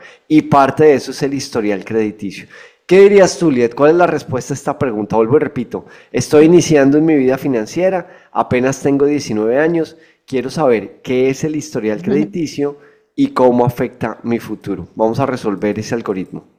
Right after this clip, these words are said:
Speaker 2: Bueno, mira, me encantó la pregunta y te voy a dar la mano. Escúchame, mira, esto te lo voy a decir para ti. El
Speaker 1: ¿A mí o
Speaker 2: historial
Speaker 1: al,
Speaker 2: cre-,
Speaker 1: o al
Speaker 2: no,
Speaker 1: oyente?
Speaker 2: al oyente, a
Speaker 1: Ah,
Speaker 2: quien me,
Speaker 1: yo
Speaker 2: a
Speaker 1: pensé
Speaker 2: quien
Speaker 1: que me
Speaker 2: hizo la
Speaker 1: estabas hablando.
Speaker 2: pregunta.
Speaker 1: Me, me,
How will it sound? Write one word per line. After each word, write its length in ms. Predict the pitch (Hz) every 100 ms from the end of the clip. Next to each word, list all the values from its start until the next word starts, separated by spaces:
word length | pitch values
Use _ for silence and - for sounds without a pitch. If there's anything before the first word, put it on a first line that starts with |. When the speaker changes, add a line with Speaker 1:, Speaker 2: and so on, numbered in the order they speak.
| _ _
Speaker 2:
Bueno, 320 | 175 196 202
mira, 200 | 190 190
me 80 | 185
encantó 340 | 185 190 185 196
la 140 | 233
pregunta 500 | 262 202 165 165 -
y 60 | 196
te 80 |
voy 160 | 185 185
a 100 | 226
dar 200 | 240 233
la 180 | 226 202
mano. 360 | 185 170 151 156
Escúchame, 600 | 175 - - 175 165 147
mira, 200 | 147 143
esto 220 | 139 190 226
te 80 |
lo 80 | 202
voy 100 | 190
a 80 | 190
decir 300 | 190 190 175
para 280 | 180 165 -
ti. 240 | 127 - _ _
El 140 | 269 294
Speaker 1:
¿A 20 |
mí 180 | 214 269 175 -
o 120 | 165
Speaker 2:
historial 20 |
Speaker 1:
al, 100 | 165
Speaker 2:
cre-, 60 | 156
Speaker 1:
o 80 |
al 100 | 147
Speaker 2:
no, 0 |
Speaker 1:
oyente? 380 | 143 - 151 139
Speaker 2:
al 220 | 190 196
oyente, 640 | 208 196 202 202 190 110 113
a 80 |
Speaker 1:
Ah, 20 | 120
Speaker 2:
quien 300 | 117 123 123
me, 0 |
Speaker 1:
yo 100 | -
Speaker 2:
a 120 | -
Speaker 1:
pensé 0 |
Speaker 2:
quien 220 | - -
Speaker 1:
que 0 |
me 80 | 104
Speaker 2:
hizo 120 | 220
la 120 | - 131
Speaker 1:
estabas 140 | 214
hablando. 380 | 151 135 120 339
Speaker 2:
pregunta. 160 | 190 311
Speaker 1:
Me, 160 | 330
me, 180 | 294 240